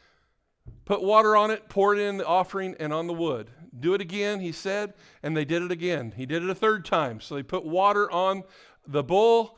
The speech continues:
the wood, the rocks, everything. And the water ran down the altar and even filled the trench. At the time of sacrifice, the prophet Elijah stepped forward and prayed, "Lord, the God of Abraham, Isaac, and Jacob,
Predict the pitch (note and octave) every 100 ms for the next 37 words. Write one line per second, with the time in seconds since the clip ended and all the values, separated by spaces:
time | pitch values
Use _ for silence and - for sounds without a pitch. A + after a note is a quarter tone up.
0 | _ - D3 F3+ A3 A3 A3 F3 _ _
1 | D3 D3+ F3+ G#3+ G#3+ - - - _ _
2 | _ _ _ F3 F3+ D3+ C#3 A#2 G#2 _
3 | _ D3 C3+ C3+ E3+ F3+ E3+ D#3+ C#3 D#3
4 | D#3+ D#3 D#3 C3+ B2+ C3+ C3+ C3+ C3 B2+
5 | C#3 C3+ B2+ - C3+ B2+ A#2+ A#2 D3 A#2+
6 | - - _ _ _ _ C3 A#2 A2+ D#3+
7 | E3 F3+ F3 D#3+ - E3+ D#3+ C#3 - C3
8 | C3 - A#2+ C#3+ C3+ C#3 C#3 C#3 B2+ A2
9 | A2+ - - C3+ _ D#3 D3+ D#3+ D#3 D#3
10 | C#3+ B2 A#2 - - _ C#3 D3 D#3 D#3
11 | C3+ B2 B2+ D3+ D3 D3 D3 D3 D3 C3
12 | C3+ C3 C#3 D3+ B2 G#2+ - G2+